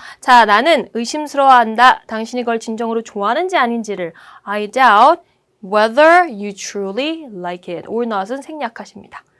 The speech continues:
자, 그 다음에 목적어 역할을 할 때 문장 한 번 더 볼까요? 자, 이번에는요,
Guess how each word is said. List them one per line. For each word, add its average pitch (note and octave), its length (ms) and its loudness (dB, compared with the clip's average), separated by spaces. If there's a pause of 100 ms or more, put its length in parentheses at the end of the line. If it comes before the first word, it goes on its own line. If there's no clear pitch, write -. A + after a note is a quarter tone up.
(420)
자, - 240 -20
그 - 100 -6
다음에 B3 440 4
목적어 C#4 420 -2
역할을 A#3 320 -4
할 A3 140 -4
때 G#3 180 -6
문장 G3 320 -10
한 D4+ 100 -12
번 D4+ 160 -6
더 G#3+ 520 -2
볼까요? G3 600 0 (300)
자, - 120 -2
이번에는요, C#4 800 2